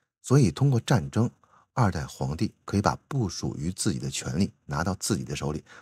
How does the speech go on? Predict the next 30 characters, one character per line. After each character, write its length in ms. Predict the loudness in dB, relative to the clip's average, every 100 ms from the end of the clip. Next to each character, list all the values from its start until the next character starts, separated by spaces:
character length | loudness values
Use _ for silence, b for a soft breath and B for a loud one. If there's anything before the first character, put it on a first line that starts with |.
| B
同 180 | -4 -2
时 220 | -2 -4 -8
他 100 | -2
还 140 | 0
能 120 | 0 0
清 280 | 2 2
理 140 | 2 -2 _ _
不 220 | 0 2 2
服 260 | -2 -2
从 220 | 0 2
于 20 | 0
他 140 | -2
的 100 | -6 -6
反 260 | -2 -2 0
对 140 | -2
派。 240 | 0 -2 -4 B B B
因 140 | 0
为 80 | 2
这 100 | 4
个 80 | 4
过 160 | 6 4
程 160 | 4
需 160 | 0 2
要 80 | 0
比 180 | -2
较 140 | -6 -6
长 180 | -2 -2
的 80 |
时 160 | 0 -2
间， 220 | 0 -2